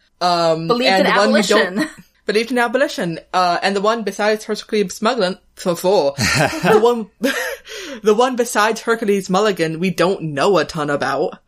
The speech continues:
Speaker 2: Mm-hmm.
Speaker 1: We know his dad was, I think, rich, but, you know, so were a lot of them.
Speaker 2: <laughs> Yeah.
Speaker 1: Weirdly, to be a revolutionary, you need to have some backing.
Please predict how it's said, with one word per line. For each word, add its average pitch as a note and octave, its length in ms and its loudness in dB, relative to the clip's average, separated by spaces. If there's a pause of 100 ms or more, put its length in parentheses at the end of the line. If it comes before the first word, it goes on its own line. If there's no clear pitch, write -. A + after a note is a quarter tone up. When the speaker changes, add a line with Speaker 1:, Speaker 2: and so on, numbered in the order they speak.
(120)
Speaker 2:
Mm-hmm. F3 720 -12 (200)
Speaker 1:
We G3+ 160 0
know G3 140 4
his G3 180 2
dad F3 280 0
was, D#3+ 320 -8 (260)
I F3+ 80 -6
think, D#3 220 -8
rich, - 360 -6 (360)
but, D3 360 -2
you D#3 140 -4
know, C#3 160 0
so - 320 -6
were A#2 120 -4
a - 20 -10
lot - 180 -4
of - 80 -10
them. F3 200 -4 (320)
Speaker 2:
<laughs> - 340 -20
Yeah. F#3+ 120 0 (360)
Speaker 1:
Weirdly, B3 380 2
to - 180 -4
be C4 100 -2
a C4 60 -2
revolutionary, A#3 640 0
you G3 80 -2
need A3+ 160 -2
to B3 80 0
have A#3 160 -2
some A#3+ 120 -6
backing. A3 420 -2